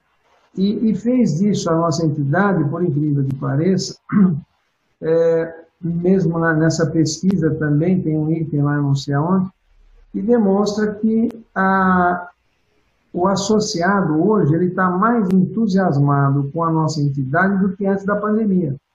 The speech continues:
Porque tá sentindo a necessidade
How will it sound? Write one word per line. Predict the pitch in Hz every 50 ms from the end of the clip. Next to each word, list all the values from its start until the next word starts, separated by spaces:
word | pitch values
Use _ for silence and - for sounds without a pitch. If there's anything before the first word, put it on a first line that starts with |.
| _ _ _ _ _ _ _ _ _ _ _ _ _ _ _ _ _ _
Porque | 160 151 147 135 - 170 175 190 208 - 202 - - - _ _ _ _ _ _ _ _ _
tá | 180 180
sentindo | - - - 214 208 180 - - 202 220 233 226 190 151 147 143 147 143 - - _ _ _
a | 165 170
necessidade | 170 170 165 - - - 208 208 - - - 190 156 156 160 160 156 156 147 135 135 139 139